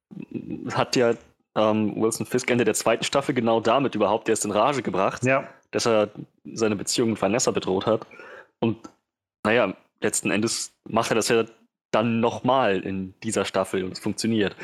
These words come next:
Speaker 1: So,
Speaker 2: Ja.
Speaker 1: also ich, ich dachte halt schon, Vanessa ist der legitime Schwachpunkt und Fisk kann das nicht ändern, egal was er tut.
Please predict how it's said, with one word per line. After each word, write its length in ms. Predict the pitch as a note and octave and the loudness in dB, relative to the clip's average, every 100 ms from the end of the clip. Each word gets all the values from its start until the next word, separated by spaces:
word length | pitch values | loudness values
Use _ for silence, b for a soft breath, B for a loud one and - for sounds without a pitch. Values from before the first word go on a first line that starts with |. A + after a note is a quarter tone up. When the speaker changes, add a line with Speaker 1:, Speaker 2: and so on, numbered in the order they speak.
| B B | B B
Speaker 1:
So, 100 | - | 0
Speaker 2:
Ja. 60 | A2 | 2
Speaker 1:
also 220 | A2+ C3 | 2 2
ich, 220 | C3 D#3 - | 0 0 0
ich 80 | - | 0
dachte 260 | C3+ - | 0 0
halt 140 | B2+ - | -2 -2
schon, 360 | D3+ C3 B2+ - _ _ _ _ | -2 -2 -4 -8 _ _ _ _
Vanessa 360 | - A2 B2 B2+ | 0 2 2 2
ist 220 | A2+ - | 2 2
der 120 | B2+ | 2
legitime 400 | C3 A#2+ - B2 | 2 -2 -2 -2
Schwachpunkt 680 | G#2 B2 - - F2+ E2 - | 0 -2 -2 -4 -6 -6 -10
und 460 | - G2 - - - _ | -6 -6 -6 -8 -10 _
Fisk 380 | - B2+ - - _ - | -4 0 0 -2 _ -4
kann 160 | C3 | 0
das 120 | A2+ A2+ | 0 0
nicht 120 | G#2+ | 0
ändern, 420 | A2+ A2 G#2 - | 2 0 -2 -4
egal 260 | A#2 G#2+ G#2+ | -2 2 2
was 140 | G2+ | 2
er 80 | F#2+ | -2
tut. 180 | - F#2+ | -6 -10